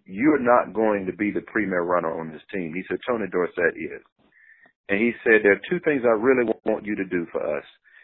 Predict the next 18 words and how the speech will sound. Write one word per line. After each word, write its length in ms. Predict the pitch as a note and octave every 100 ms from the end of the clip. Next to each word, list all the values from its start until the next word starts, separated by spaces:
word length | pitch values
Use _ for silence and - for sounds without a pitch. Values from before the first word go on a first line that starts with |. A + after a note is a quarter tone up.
| - _
He 100 | B2 G#2+
said, 180 | A#2 G#2
"I 160 | G2
want 200 | G#2+ A2+ -
you 60 |
to 80 | G#2
block, 480 | - F#2+ A2 D3 - - _ _ _ _ _ _ _
and 140 | G2
I 40 | G2
want 220 | G#2+ A2+
you 80 | A#2+
to 60 | G2
get 200 | A2 G#2
me 80 |
the 140 | G#2 - -
tough 200 | B2 A2
yards 320 | A2+ G#2 F2+
on 120 | F#2